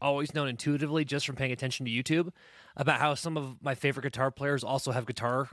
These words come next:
courses that you can download and pay for, um, that these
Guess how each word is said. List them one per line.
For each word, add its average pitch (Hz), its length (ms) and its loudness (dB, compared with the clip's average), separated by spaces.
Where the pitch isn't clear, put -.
courses 175 400 2
that 170 140 -2
you 185 100 -2
can 185 220 -2
download 185 500 2
and 151 140 -4
pay 170 140 0
for, 190 300 -2
um, 147 400 2
that 139 240 0
these 160 200 2